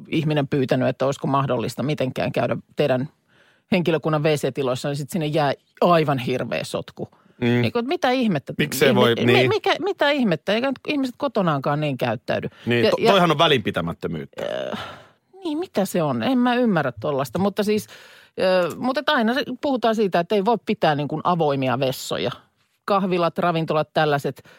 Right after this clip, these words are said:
Speaker 1: No tässä on niin kuin kerrot-, kerroin, että se, siis ihminen on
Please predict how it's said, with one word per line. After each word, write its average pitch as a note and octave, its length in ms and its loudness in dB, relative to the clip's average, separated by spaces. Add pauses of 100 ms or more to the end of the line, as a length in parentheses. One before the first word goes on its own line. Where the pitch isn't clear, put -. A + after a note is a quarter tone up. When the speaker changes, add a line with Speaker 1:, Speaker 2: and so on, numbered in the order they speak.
(120)
Speaker 1:
No F3+ 60 -4
tässä F#3 260 0
on D#3+ 160 -2
niin E3+ 100 -2
kuin E3+ 140 -6 (920)
kerrot-, D#3+ 420 -2
kerroin, E3 360 2
että D#3+ 160 -2
se, D#3+ 200 2 (200)
siis E3 160 -6
ihminen E3+ 300 0
on F3+ 160 -2